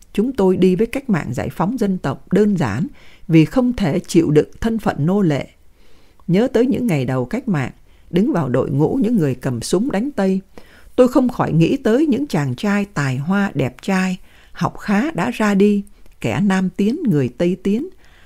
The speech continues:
Hàng loạt đã bỏ xác không tờ giấy báo tử, một số ít nay còn sống, mỗi khi có dịp gặp nhau, đều nhắc đến những bè bạn đã vĩnh viễn ra đi. Vũ Đang,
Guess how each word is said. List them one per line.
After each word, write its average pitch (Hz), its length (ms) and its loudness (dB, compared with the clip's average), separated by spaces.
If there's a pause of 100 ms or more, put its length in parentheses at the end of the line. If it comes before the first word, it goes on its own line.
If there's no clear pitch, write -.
Hàng 151 240 0
loạt 151 360 0
đã 160 140 -4
bỏ 120 240 0
xác 254 360 -4
không 214 300 -2
tờ 131 200 -2
giấy 180 220 0
báo 240 280 -4
tử, 139 300 0 (440)
một 143 200 0
số 226 220 2
ít 285 300 2
nay 208 240 0
còn 131 200 -2
sống, 214 340 -2 (400)
mỗi 165 200 2
khi 214 200 2
có 262 120 -2
dịp 165 300 0
gặp 127 220 -4
nhau, 185 360 -2 (320)
đều 135 220 2
nhắc 185 260 -2
đến 220 220 0
những 254 180 -4
bè 135 220 0
bạn 135 320 -4
đã 180 140 -2
vĩnh 202 260 -2
viễn 220 240 2
ra 196 220 0
đi. 196 300 2 (500)
Vũ 175 240 4
Đang, 214 380 0